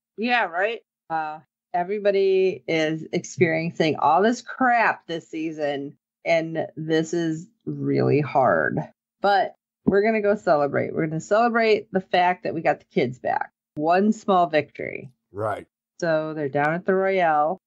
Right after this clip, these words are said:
Speaker 1: and Fancy is walking with Dav, and he's like, "Yeah, so say goodbye to your little friend," and ha, ha, ha, 'cause I won.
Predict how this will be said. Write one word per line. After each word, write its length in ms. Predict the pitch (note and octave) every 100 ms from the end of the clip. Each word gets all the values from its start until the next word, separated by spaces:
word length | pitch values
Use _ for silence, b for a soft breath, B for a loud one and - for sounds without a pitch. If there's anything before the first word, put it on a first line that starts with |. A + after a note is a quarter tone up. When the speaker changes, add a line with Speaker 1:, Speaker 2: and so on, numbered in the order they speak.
| _ -
Speaker 1:
and 500 | D#3 D3+ D3 D3 D3+ _ _ _ _
Fancy 520 | D#3 E3+ F#3+ F#3 F3+ F3
is 140 | F#3
walking 340 | E3 F#3 G#3
with 100 | F3+
Dav, 380 | E3+ D3+ D#3+ F3
and 80 | E3
he's 200 | E3 F3
like, 220 | E3+ E4 -
"Yeah, 300 | F4+ F#4+ C#4+
so 580 | - C#4+ C4 B3+ B3+ - _ _
say 220 | - - C4
goodbye 480 | B3 B3 C4 C#4
to 60 | C#4
your 180 | C#4 C#4
little 240 | C#4+ C#4+
friend," 600 | C#4+ - D#4 D#4 C#4+ C#4
and 220 | A#3+ G#3+
ha, 220 | A3 G#3 A3
ha, 200 | A3 A#3
ha, 320 | B3 A#3 A3+
'cause 140 | A#3 G#3
I 160 | G3
won. 520 | G3 G#3+ G#3 E3+ F#3+